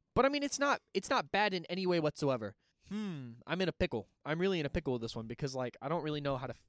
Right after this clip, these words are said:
I know how I feel, but I don't know how that would rate. I think, I think it does the slasher elements enough and the kills are fine enough,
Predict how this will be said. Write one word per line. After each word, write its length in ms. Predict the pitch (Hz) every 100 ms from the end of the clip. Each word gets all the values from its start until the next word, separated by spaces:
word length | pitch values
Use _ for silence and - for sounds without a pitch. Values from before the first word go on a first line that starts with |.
| -
I 100 | 170
know 240 | 247 214 -
how 180 | 180
I 80 | 165
feel, 340 | 131 - 190 143
but 80 | 139
I 40 |
don't 100 | 156
know 120 | 143
how 400 | 127 135 123 120 - _ _ _ _ _
that 220 | 131 123
would 140 | 117 110
rate. 480 | 104 117 101 - - _ _ _ -
I 80 | 226
think, 320 | 311 320 - _ _ _ _ -
I 100 | 202
think 240 | 247 240
it 220 | 190 151
does 500 | 170 180 208 214 - _ _ _ _ _
the 140 | 147
slasher 680 | 151 - 165 170 202 - 208 -
elements 440 | 156 156 160 160
enough 280 | 147 123 113
and 140 | - 135
the 60 |
kills 480 | - - 170 175 165 -
are 100 | 135
fine 320 | - 147 151
enough, 300 | 143 123 113